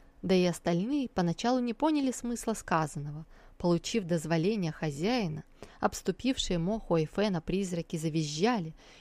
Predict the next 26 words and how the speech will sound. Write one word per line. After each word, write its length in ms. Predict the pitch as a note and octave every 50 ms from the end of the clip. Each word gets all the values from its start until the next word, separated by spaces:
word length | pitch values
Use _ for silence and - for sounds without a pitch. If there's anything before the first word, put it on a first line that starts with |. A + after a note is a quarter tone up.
| - -
и 80 | G#3
набросились 760 | G3 F#3+ E3+ D#3 F3 G#3 B3+ B3 - - - D#3+ D#3+ D#3 - -
на 160 | - E3+ F3+ E3+
беззащитного 800 | F3 F3 D#3+ D#3 E3+ D#3+ - - F#3 E3+ - E3+ D#3+ D#3+ D#3+
врага, 440 | D#3 E3 E3 E3 F3 G#3+ A3 G3 - - - - - - -
словно 420 | - - G#3 G3+ F#3+ F3 F3 F3+
группа 300 | D#3 - A3+ A3 - F#3+
детей 480 | E3 E3 F#3 - - - B3+ A#3+ F3+ D#3
на 140 | D#3+ E3 E3
огромного 500 | D#3+ D3+ E3 F3 D#3+ D#3 D#3 D#3 E3 E3+
жука. 420 | D#3+ F#3 F3+ - - D#3+ C#3+ C#3+ - - - - - - - - - - -
В 60 | F#3
мгновение 680 | F#3 F3+ E3 F3 F3+ G3+ G#3+ A3 C#4 D4 C#4+ D4+ D4 - - -
ока 400 | B3+ A#3 F3+ - - - D3+ C3
вверх 420 | - D#3 D#3 G3 A#3+ A#3 G3+ - -
взметнулся 640 | D#3+ D#3+ D#3+ E3+ F3 E3+ - - G3 G#3 F#3+ - - F3+
кровавый 400 | - - F#3 F#3+ G3 G3+ G#3+ G3
фонтан 640 | - A#3+ A3+ G#3+ - - G#3+ F#3+ D#3 C#3 D3+ - - - - - - - -
со 180 | - - F#3+ F3
шметками 580 | - - - G#3 A#3 A3+ - - G3+ G3 G3+
плоти. 560 | - - F#3+ F#3 E3 D3+ C#3 - - - D#3 - - - - - - - -
Мо 160 | F3+ G3 G3+
Хуэйфэна 600 | G3 - F#3+ F3+ F3 - - G#3 G#3 G3+ G3 F3+
разорвали 480 | F3+ F3+ F3 F3+ F3 F3 F#3 F3+ F3 F3
на 160 | F3 E3+ E3
части, 560 | - - B3 B3+ A#3+ F#3 - - - -